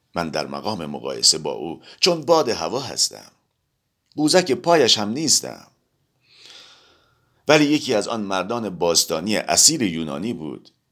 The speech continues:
که اینقدر راجع به آنها سخن گفته می‌شود.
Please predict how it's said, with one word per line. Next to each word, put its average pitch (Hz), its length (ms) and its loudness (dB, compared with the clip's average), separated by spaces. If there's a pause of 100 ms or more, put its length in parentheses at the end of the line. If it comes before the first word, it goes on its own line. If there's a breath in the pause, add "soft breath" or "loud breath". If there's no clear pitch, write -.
که - 160 -4
اینقدر 113 360 4
راجع 82 300 0
به 82 120 -2
آنها 76 300 -6
سخن 113 420 -4
گفته 64 280 -8
می‌شود. 50 540 -16